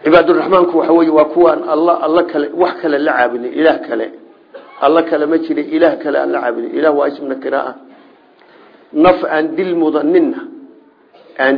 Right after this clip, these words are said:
dilin. Laakiin naftu dee dalkay markay dilka mudato waa la dili. Waxaa weeye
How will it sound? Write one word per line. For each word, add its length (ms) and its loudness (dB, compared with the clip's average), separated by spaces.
dilin. 320 6
Laakiin 280 6
naftu 240 4
dee 160 2
dalkay 320 2
markay 340 0
dilka 340 -4
mudato 360 -6
waa 120 0
la 140 -4
dili. 280 -2
Waxaa 220 0
weeye 520 4